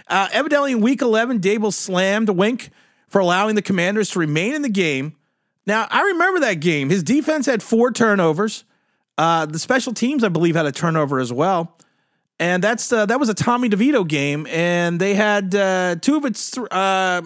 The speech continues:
yeah, I think two of the three touchdowns they had were on short fields because of takeaways by the defense. But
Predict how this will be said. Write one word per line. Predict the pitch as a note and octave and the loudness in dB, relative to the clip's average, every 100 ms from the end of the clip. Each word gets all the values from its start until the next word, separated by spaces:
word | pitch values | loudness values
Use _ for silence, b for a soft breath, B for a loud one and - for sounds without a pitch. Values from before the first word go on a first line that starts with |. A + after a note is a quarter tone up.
| D#3+ _ _ _ _ _ _ - | -10 _ _ _ _ _ _ -4
yeah, | A3+ D4 | 0 0
I | E3 | 0
think | E4 C4 | -4 -6
two | - F4 | 0 0
of | F#4+ | 0
the | D4+ | -2
three | - C#4 | -4 -4
touchdowns | A#3 - C4 - C4+ C4 A3 | -4 -2 -2 -2 -2 0 0
they | G#3+ | 0
had | G#3+ A#3 C#4 A#3+ b b b b b | 0 2 0 -4 b b b b b
were | F3 A3+ A3+ G#3+ | 2 2 2 -2
on | - F#3+ G#3+ G3+ | -2 0 2 2
short | - - B3+ - | -2 0 0 0
fields | C#4 A#3+ | 0 0
because | G3+ A3 | 2 0
of | G#3 | 2
takeaways | C4+ B3 F3+ C#3+ | 0 2 -2 0
by | G#3 | 0
the | G3 | 0
defense. | G#3 B3 D#3 - - _ _ _ _ _ _ _ _ _ _ _ | 2 0 -2 -6 -16 _ _ _ _ _ _ _ _ _ _ _
But | E3 F#3 A3+ A3+ | 0 2 2 -4